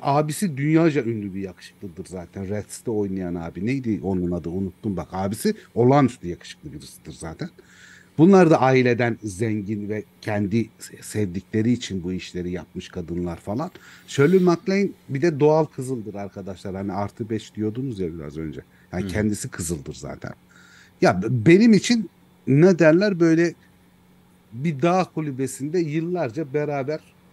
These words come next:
Speaker 1: yaşayabileceğim kadın diyebileceğim bir şey. Çünkü hem entelektüel, hem neşeli, hem becerikli,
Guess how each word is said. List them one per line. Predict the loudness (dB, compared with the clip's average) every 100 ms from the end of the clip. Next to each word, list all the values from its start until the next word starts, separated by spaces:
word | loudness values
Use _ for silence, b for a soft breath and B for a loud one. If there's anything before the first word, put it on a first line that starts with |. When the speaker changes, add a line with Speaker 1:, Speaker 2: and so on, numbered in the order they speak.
| _ -4
Speaker 1:
yaşayabileceğim | -2 -2 -2 -4 -4 -8 -4 -4 -4
kadın | -8 -4 -6 -8 _ _ -14 -6
diyebileceğim | -2 0 0 -2 0 -2 -2
bir |
şey. | -4 -4
Çünkü | -6 -4 -4 b b _
hem | -2 -2 -4 _ _ _ -2
entelektüel, | -2 0 -2 0 0 -2 -6 -6 -8 -10
hem | -6 -4 0 2
neşeli, | 2 0 -2 -2 -4
hem | -6 -4 4
becerikli, | 4 4 0 -2 -8 -12